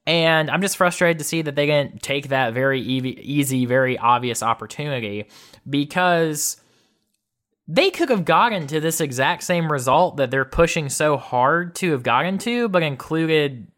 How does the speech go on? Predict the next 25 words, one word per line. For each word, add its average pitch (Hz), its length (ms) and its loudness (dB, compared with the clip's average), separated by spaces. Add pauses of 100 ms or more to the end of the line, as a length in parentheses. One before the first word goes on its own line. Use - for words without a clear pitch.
(260)
the 139 220 -4
other 135 180 -2
side 135 580 0 (360)
in 131 120 -4
a 127 120 0
much 127 340 -4
more 131 160 -4
substantive 123 640 -6
way 151 520 -2 (240)
and 131 580 0 (360)
not 143 440 2 (380)
rushed 143 580 -2
through 156 160 -2
the 151 80 -4
process 147 540 -4
as 147 100 -6
they 127 140 0
have 156 560 -2 (280)
towards 139 640 -2 (400)
this, 139 500 -2 (240)
uh, 113 380 0
particular 123 640 -6
system, 107 720 -6 (580)
and 143 260 0
really, 156 600 0